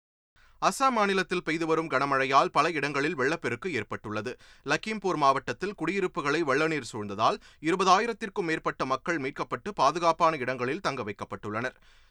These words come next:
சிங்கோரா ஆற்றில் ஏற்பட்டுள்ள வெள்ளப்பெருக்காலும் சுபான்ஷி அணை நிரம்பி வழிவதாலும் மாவட்டத்தின் பல பகுதிகளில் வெள்ள நீர் சூழ்ந்துள்ளது. பாதிக்கப்பட்ட இடங்களில் மீட்பு மற்றும் நிவாரணப் பணிகள் தீவிரப்படுத்தப்பட்டுள்ளதாக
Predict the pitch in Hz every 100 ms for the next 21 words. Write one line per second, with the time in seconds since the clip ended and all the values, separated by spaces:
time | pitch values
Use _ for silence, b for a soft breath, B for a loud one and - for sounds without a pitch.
0 | - 175 165 160 147 147 123 117 147 180
1 | 127 123 123 127 120 107 113 139 107 104
2 | 101 101 147 220 b b - 170 190 190
3 | 196 135 143 139 135 170 165 107 120 117
4 | 110 104 151 233 b - 143 185 233 208
5 | 214 196 175 196 180 151 143 131 151 151
6 | 123 165 139 147 139 120 101 101 101 -
7 | b b - 135 208 - 240 196 147 123
8 | 143 147 120 85 b - 127 185 - 220
9 | 185 - 131 120 151 175 147 135 123 120
10 | 120 165 190 160 117 107 104 107 107 104
11 | 104 104 151